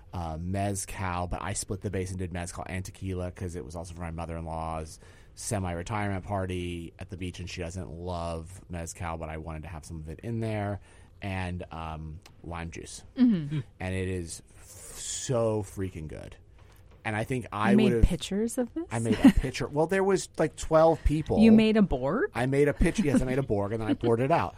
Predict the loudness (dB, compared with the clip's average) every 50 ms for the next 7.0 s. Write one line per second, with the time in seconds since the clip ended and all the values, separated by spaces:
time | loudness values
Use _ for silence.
0 | 0 2 2 4 4 2 2 4 4 4 4 4 4 2 2 0 0 0 0 0
1 | -2 0 0 0 2 2 2 4 4 4 2 2 0 -2 -4 -2 -2 -2 -2 0
2 | 0 -2 -2 -2 -2 -2 -2 -2 -4 -4 -4 -4 -4 -2 -2 -2 -4 -4 -6 -4
3 | -4 -4 -4 -4 -4 -4 -4 -4 -6 -8 -8 -4 -4 -4 -4 -2 -2 -4 -2 -2
4 | -2 -2 -4 -4 -4 -4 -6 -6 -4 -6 -6 -6 -6 -6 -6 -6 -6 -8 -8 -10
5 | -10 -10 -10 -10 -10 -10 -10 -10 -8 -6 -6 -6 -6 -6 -6 -4 -2 0 0 0
6 | 0 -2 -4 -4 -4 -4 -4 -4 -4 -4 -4 -2 -2 -2 -4 -4 -6 -6 -8